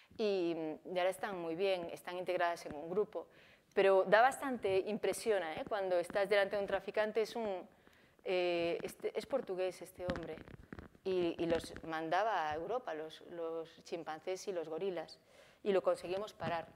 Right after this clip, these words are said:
Esto es en Guinea-Bissau. Esto es, lo hice hace poco, esta misión, y es, me fui a ver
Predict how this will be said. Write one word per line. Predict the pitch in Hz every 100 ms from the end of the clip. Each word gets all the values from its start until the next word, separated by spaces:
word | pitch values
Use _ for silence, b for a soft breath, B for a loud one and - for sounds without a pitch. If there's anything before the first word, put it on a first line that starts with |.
| - - - - - - - - _ B B -
Esto | 208 - 247
es | 240
en | 214
Guinea-Bissau. | 196 196 185 175 - 175 160 - - - _ -
Esto | 175 214
es, | - -
lo | 196
hice | 202
hace | 208 - 170
poco, | 185 185
esta | - 175
misión, | 170 - 190 170 - b b
y | 190 190 196
es, | - -
me | 202 180
fui | 170 214
a | 208
ver | 202 202